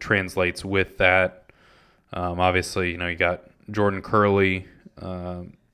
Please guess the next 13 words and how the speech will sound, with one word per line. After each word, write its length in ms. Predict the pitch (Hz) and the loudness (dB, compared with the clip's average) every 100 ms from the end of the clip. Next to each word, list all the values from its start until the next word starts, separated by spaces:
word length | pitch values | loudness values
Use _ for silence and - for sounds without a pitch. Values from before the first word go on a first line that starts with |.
| - | -10
is 140 | 95 | -10
expected 460 | 87 - 95 - 92 | -8 -4 -4 -4 -10
to 80 | |
be 140 | 87 95 | -4 -2
a 80 | 90 | -2
leader, 580 | 92 92 90 90 87 - _ _ _ _ _ - | -2 -2 0 -2 -4 -12 _ _ _ _ _ -10
um, 560 | 87 87 82 80 82 - | -8 -6 -8 -12 -18 -16
with 160 | 95 - | -14 -4
Teddy 260 | 104 95 | 0 2
Knox 300 | 90 98 98 | 2 0 0
back. 340 | - 98 92 - | 0 2 2 0
That's 240 | 90 87 | -4 -4
another, 580 | 92 92 92 95 90 - | -6 -2 0 0 -2 -6